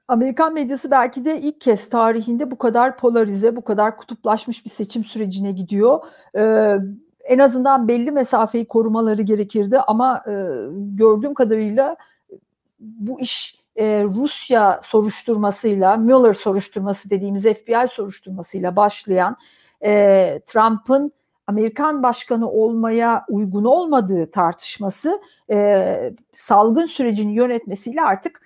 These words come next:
hani hayati tehlike, büyük ihmal, e, bile bile göz yumma gibi, e,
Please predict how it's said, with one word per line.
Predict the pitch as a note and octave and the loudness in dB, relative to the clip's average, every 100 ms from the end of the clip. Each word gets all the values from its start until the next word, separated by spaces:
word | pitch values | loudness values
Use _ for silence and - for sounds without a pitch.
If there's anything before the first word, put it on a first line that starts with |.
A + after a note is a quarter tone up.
| _ | _
hani | - A#3 A3 | -4 -2 0
hayati | B3 B3 A#3+ B3 - C#4+ A3+ - - | 4 6 4 2 -4 -6 -6 -10 -2
tehlike, | G3+ G3 E3+ - F3 G#3+ B3 - _ _ | -2 -2 -14 -6 0 0 -2 -12 _ _
büyük | A#3 A#3+ C#4 D4 _ | -2 0 0 -6 _
ihmal, | A3 G3 G3 F#3 F#3 A3+ - _ - | -8 -8 -2 0 2 0 -10 _ -2
e, | G#3+ G3+ F#3+ | 2 4 2
bile | A#3 D4 D4 | 2 4 4
bile | C4+ B3 G#3+ G3 - | 2 4 4 2 -2
göz | G3 B3 C4+ A3 | 2 4 4 2
yumma | A#3 G3+ F#3+ F3+ | -2 -2 -2 -2
gibi, | G#3 F#3+ A3 F#3+ | -4 -2 0 0
e, | F#3+ | -2